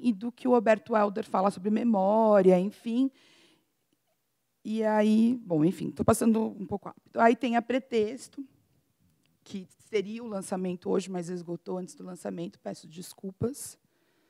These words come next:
Não sabia que ia ser um sucesso tão grande aqui em Londrina.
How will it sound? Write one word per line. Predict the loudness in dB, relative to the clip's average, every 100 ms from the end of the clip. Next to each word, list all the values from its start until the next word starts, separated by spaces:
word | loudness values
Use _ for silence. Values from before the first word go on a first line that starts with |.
| _ _ _ _ -8
Não | -6
sabia | -4 -2 -2
que | -2 -2
ia | -4
ser | -6 -6 -8 _ _ _ _ _ -16 -10
um |
sucesso | -8 -6 -2 2 2 0 -8
tão | 0 2 4 0
grande | 2 4 4 0 -6 -6 -6 -8
aqui | -14 -18 -12
em | -8
Londrina. | -2 -2 -2 0 0 -2 -6